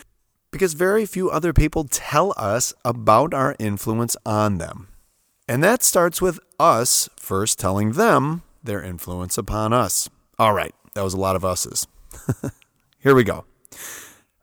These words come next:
Remember, a leader is anyone who has influence over another person, and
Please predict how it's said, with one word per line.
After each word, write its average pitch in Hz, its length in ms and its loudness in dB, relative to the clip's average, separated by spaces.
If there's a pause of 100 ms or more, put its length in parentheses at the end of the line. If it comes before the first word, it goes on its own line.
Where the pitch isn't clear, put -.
(140)
Remember, 135 440 2 (260)
a 135 60 4
leader 175 260 8
is 117 100 4
anyone 123 300 4
who 113 120 2
has 107 180 0
influence 107 500 -4
over 92 160 -4
another 90 220 -4
person, - 420 -4
and 98 160 -6